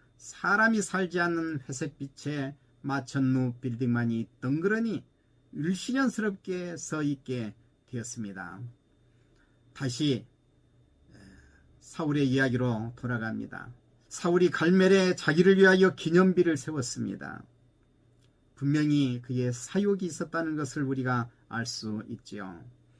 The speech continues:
그는 하나님의 명령을 따른다고 하면서 실상은 자기의 이름, 자기의 영광을 위해 일한 것이었습니다. 십삼 절에 보면 그는 사무엘에게 말합니다. "원하건대 당신은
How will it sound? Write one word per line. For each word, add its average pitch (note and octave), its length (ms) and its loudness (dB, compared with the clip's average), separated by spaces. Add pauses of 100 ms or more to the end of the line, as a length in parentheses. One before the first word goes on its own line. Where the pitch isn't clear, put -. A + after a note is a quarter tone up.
(160)
그는 D#3+ 460 -2 (240)
하나님의 F3+ 520 2
명령을 F#3+ 500 4
따른다고 G#3+ 440 2
하면서 E3 640 -2 (180)
실상은 D3 560 -2
자기의 C3 480 0
이름, A#2+ 500 0
자기의 A#2 520 -4
영광을 F3 720 -2
위해 D3 400 -2 (280)
일한 B2 400 -2
것이었습니다. G2 880 -8 (1400)
십삼 E3 440 -2
절에 E3+ 180 4
보면 E3+ 420 4
그는 D#3 360 0
사무엘에게 C#3+ 580 0
말합니다. A#2 800 0
"원하건대 E3 800 2
당신은 D#3 600 0